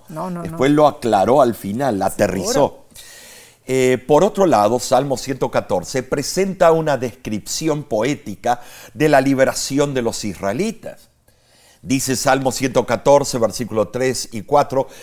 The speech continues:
Speaker 2: que cuando salió Israel de Egipto, el mar lo vio y huyó.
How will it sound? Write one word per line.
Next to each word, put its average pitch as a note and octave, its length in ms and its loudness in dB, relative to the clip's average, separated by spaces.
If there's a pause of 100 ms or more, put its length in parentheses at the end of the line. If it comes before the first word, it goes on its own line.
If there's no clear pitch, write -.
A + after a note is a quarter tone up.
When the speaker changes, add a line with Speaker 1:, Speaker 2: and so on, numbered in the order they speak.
(200)
Speaker 2:
que C#3 240 -2
cuando C#3 560 2
salió C#3+ 460 0
Israel C3 580 0
de A#2 80 0
Egipto, G#2+ 580 -4 (840)
el F3+ 400 4
mar G#3+ 420 4
lo F#3 240 6
vio G3 300 4
y F3+ 120 0
huyó. F3 600 4